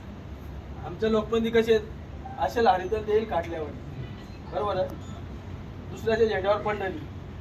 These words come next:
अशी लोक या ठिकाणी आहेत. आणि म्हणून आज आपण या पत्रकार दिनाच्या निमित्ताने काही राजकीय भाषण नाही करायचं, परंतु अशोकराव शेवटी हे सांभाळायला लागणार आहे आज रोज पाच सहा महिने, त्यामुळे तुम्ही किती पत्रकार वाईट लिहा, चांगला लिहा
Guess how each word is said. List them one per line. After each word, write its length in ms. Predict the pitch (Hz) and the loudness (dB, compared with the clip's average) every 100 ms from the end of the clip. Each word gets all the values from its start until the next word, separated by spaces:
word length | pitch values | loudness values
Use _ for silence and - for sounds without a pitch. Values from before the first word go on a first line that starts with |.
| - - | -8 -4
अशी 240 | 190 262 | 0 2
लोक 200 | 233 233 | 2 4
या 160 | 233 220 | 6 6
ठिकाणी 340 | 220 214 196 | 4 0 0
आहेत. 260 | 165 165 147 - - | 0 -2 -6 -6 0
आणि 140 | 185 226 | 2 4
म्हणून 340 | 220 254 262 - - - - 175 | 4 4 2 -4 -8 -8 0 8
आज 240 | 240 233 | 8 10
आपण 360 | 214 220 233 226 208 | 4 6 0 0 0
या 80 | |
पत्रकार 500 | 202 185 196 208 208 | 0 0 0 2 2
दिनाच्या 320 | 196 190 208 185 | 2 -2 0 -2
निमित्ताने 460 | 185 190 190 190 | -2 -2 -2 -2
काही 160 | 185 196 185 | -2 -2 2
राजकीय 360 | 175 - 196 | 2 2 -4
भाषण 320 | 185 151 170 | -2 -2 -4
नाही 140 | 190 202 | -6 -2
करायचं, 340 | 170 156 156 - - - - 180 | -2 -2 -4 -6 -8 -8 -6 0
परंतु 360 | 214 214 226 202 - | 0 2 2 2 0
अशोकराव 460 | 185 220 208 170 - - - - - - - - - - - - - - - - | 0 2 0 0 -2 -8 -10 -10 -10 -10 -10 -10 -10 -10 -10 -10 -10 -10 -10 -6
शेवटी 300 | 180 202 226 214 175 - - 143 135 | -6 -2 -2 -2 -4 -6 -6 -6 -2
हे 140 | 214 | -2
सांभाळायला 420 | 208 196 214 247 | 2 4 6 8
लागणार 320 | 247 226 220 208 | 8 6 4 4
आहे 80 | |
आज 220 | 180 180 190 | 4 4 -2
रोज 160 | 185 - - - | -4 -6 -8 2
पाच 160 | 180 190 | 2 4
सहा 100 | 175 | 0
महिने, 600 | 170 160 - - - 247 | 0 -6 -8 -10 -8 -4
त्यामुळे 300 | 185 214 233 | 0 0 0
तुम्ही 160 | 233 | -2
किती 220 | 233 247 | -2 -2
पत्रकार 500 | 247 220 226 226 233 220 | 2 2 4 6 6 6
वाईट 400 | 175 208 254 254 | 6 8 6 2
लिहा, 300 | 254 240 240 | 4 8 8
चांगला 420 | 233 208 226 247 | 8 6 10 10
लिहा 280 | 240 233 | 10 6